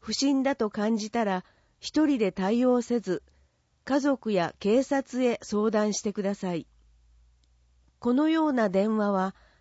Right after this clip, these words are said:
十四時から十五時に最も多く発生しています。非通知でかかってくることもあります。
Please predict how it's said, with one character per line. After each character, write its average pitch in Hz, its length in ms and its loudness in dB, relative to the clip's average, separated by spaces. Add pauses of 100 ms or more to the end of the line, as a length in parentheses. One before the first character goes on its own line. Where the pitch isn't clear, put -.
(300)
十 269 320 4
四 240 140 4
時 202 160 -2
か 175 160 -4
ら 165 300 -4
十 269 280 0
五 247 140 4
時 208 160 -2
に 190 300 -2
最 185 400 0
も 262 320 4
多 247 80 4
く 214 140 -4
発 180 220 -4
生 196 280 -2
し - 80 -8
て - 100 -6
い 160 120 -2
ま 147 140 -4
す。 - 240 -20 (1200)
非 220 160 -4
通 294 260 0
知 240 160 -4
で 202 140 2
か 202 140 -6
か 254 120 0
っ 262 80 -2
て 254 160 -2
く 240 100 -2
る 220 120 0
こ 202 120 -2
と 190 140 2
も 180 120 -2
あ 156 80 -2
り 165 120 -2
ま 170 140 -2
す。 - 300 -16